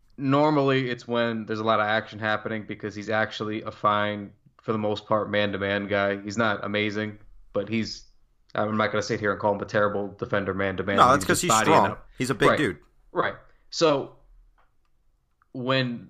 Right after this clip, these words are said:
Speaker 1: that's happening, and that's the one part that he's not terrible at, and Sabonis was just bodying him, that's not good. 'Cause normally Kanter's gonna go get his on the other end and then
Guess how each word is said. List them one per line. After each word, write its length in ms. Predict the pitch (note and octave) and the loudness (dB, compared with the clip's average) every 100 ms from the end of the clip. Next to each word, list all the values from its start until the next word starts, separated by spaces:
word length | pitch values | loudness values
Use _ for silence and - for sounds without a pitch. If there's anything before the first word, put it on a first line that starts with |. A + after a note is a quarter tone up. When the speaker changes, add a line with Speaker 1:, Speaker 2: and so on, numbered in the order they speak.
| A2+ | -2
Speaker 1:
that's 340 | B2+ F#3+ - | 0 0 0
happening, 540 | C#3 A2 G#2 G2 G2+ | -2 -2 -4 -10 -12
and 100 | G#2 | -8
that's 200 | A2 A2+ | -8 -8
the 120 | - A2 | -4 -4
one 240 | G#2+ A#2+ | -2 -4
part 300 | A#2 A#2 A2+ | 0 -2 0
that 100 | G#2 | -6
he's 140 | G2+ | -8
not 180 | G2 - | -8 -8
terrible 380 | - A#2 A#2+ B2 | -2 0 2 0
at, 200 | B2+ - | 0 -2
and 80 | G#2+ | -10
Sabonis 500 | - F#2+ A#2+ C3+ B2+ | -8 0 2 2 0
was 100 | G#2 | -4
just 180 | F#2 F#2 | -8 -10
bodying 500 | - G2+ G#2 A#2 B2+ | -2 0 2 2 0
him, 280 | C3 C3+ C3+ - _ _ _ _ _ | -2 -6 -8 -16 _ _ _ _ _
that's 260 | D3+ D3+ - | 0 0 0
not 180 | A2 F#2 | -2 -2
good. 180 | - - | -10 -8
'Cause 140 | C3 | 2
normally 300 | E3+ F3+ E3+ | 2 4 2
Kanter's 320 | E3+ D#3+ D3+ | 0 -2 -2
gonna 140 | C3+ A#2+ | -2 0
go 140 | B2+ | 0
get 140 | A#2+ A2 | -2 -2
his 220 | B2 A#2 | -2 0
on 80 | A2 | 0
the 100 | G#2 | 0
other 200 | G#2 G2+ | 2 0
end 240 | G2+ G2+ - _ - | 0 -4 -14 _ -16
and 160 | - A2 | -6 -2
then 220 | G#2+ F#2+ | -2 -4